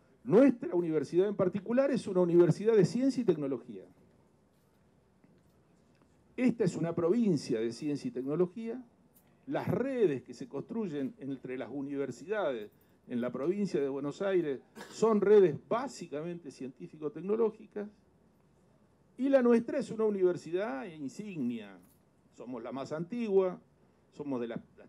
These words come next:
tres primeras universidades que, este, contó nuestro, nuestro país. Eh, eh,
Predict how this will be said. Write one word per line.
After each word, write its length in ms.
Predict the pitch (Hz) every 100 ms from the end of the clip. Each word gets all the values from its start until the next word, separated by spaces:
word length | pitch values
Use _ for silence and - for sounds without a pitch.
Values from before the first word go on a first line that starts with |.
| _
tres 160 | 180 160
primeras 400 | 120 139 151 120
universidades 720 | 120 120 117 131 156 139 117
que, 380 | 113 107 95 - _ _ _ _ -
este, 180 | - 117
contó 560 | 113 117 156 139 127
nuestro, 600 | 117 107 113 113 107 107 98
nuestro 260 | 101 117
país. 480 | 117 233 247 233 - _ _ _ _ _
Eh, 680 | 156 131 127 120 113 107 - _ _ _ _ 143
eh, 760 | 123 117 110 110 107 104 101